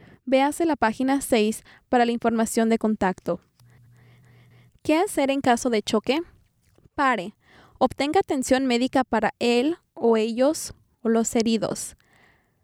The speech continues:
Alerte a los demás automovilistas.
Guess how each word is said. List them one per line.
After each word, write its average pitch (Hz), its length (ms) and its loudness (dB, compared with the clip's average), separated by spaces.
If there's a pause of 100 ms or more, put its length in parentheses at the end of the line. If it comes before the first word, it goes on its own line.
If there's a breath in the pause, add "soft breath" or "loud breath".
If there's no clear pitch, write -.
(500 soft breath)
Alerte 262 440 0
a - 20 2
los 349 160 2
demás 233 400 0
automovilistas. 220 1040 0